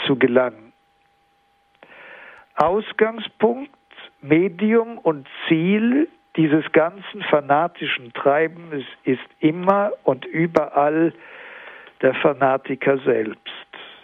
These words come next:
Alles, was ist, wird zu dessen Opfer, weil er es nicht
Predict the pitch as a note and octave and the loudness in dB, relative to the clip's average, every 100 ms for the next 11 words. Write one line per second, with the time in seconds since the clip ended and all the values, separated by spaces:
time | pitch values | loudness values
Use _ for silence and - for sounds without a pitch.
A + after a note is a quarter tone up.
0 | _ _ _ _ _ _ _ - - - | _ _ _ _ _ _ _ -20 -20 -20
1 | - - _ _ - E3 F3+ F#3 F3 D3+ | -20 -20 _ _ -2 0 2 2 0 -4
2 | - - C3+ - - E3+ E3+ - - C#3+ | -10 0 0 0 -2 -2 0 -4 0 0
3 | C3+ - B2+ C3+ C3 C3+ - D3+ D#3+ - | 0 -4 0 0 0 -6 -2 0 0 -6
4 | - C3 - - - _ _ _ _ - | -4 -4 -4 -12 -20 _ _ _ _ 0
5 | B2+ C3+ C3 A#2+ - - _ C#3 C3+ - | 2 4 2 -2 -8 -18 _ -2 0 0